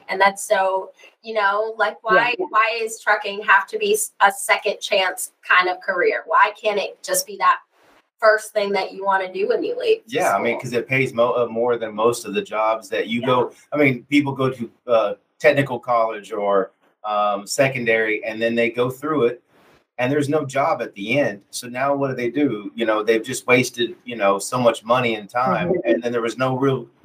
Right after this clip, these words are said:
Speaker 3: good paying job. So now what? Whereas trucking is a good paying job at the end. So why can't it be first and, and people take advantage of it?
Speaker 2: Yeah, absolutely. And there's a lot of things that, I mean, and that's definitely something, you know,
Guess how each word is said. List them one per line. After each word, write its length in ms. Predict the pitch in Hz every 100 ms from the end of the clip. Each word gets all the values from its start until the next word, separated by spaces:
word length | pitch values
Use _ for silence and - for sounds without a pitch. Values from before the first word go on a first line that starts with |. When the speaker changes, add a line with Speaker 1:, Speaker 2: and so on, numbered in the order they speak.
| _
Speaker 3:
good 280 | - 170 -
paying 380 | - 131 117 110
job. 460 | 117 113 95 - - _ - - _
So 600 | _ 123 117 113 113 110 -
now 400 | 113 120 127 104
what? 260 | 95 - -
Whereas 300 | 120 123 117
trucking 380 | - 143 127 117
is 500 | 131 123 117 110 -
a 100 | 107
good 260 | 117 117
paying 260 | 120 117 107
job 300 | 110 135 135
at 140 | 98
the 260 | - 92 95
end. 160 | 101 104
So 420 | 123 113 113 104 _ _ _
why 200 | 120 127
can't 200 | 131 131
it 120 | 131
be 160 | 110 107
first 440 | - 143 131 -
and, 160 | 113 113
and 180 | 107 107
people 240 | 113 104
take 220 | - 107
advantage 360 | - 101 113 113
of 140 | -
it? 80 | - - _ -
Speaker 2:
Yeah, 200 | 226 302 - -
absolutely. 600 | 202 - 202 196 185 156 - - - -
And 100 | 208
there's 140 | 220
a 60 | 220
lot 260 | 196 175 185
of 100 | -
things 220 | 190 170
that, 100 | 175
I 20 | 214
mean, 160 | 202
and 100 | 185
that's 280 | 185 - -
definitely 500 | 196 190 185 180 180
something, 640 | 175 165 165 170 165 165
you 140 | 202 214
know, 300 | 165 160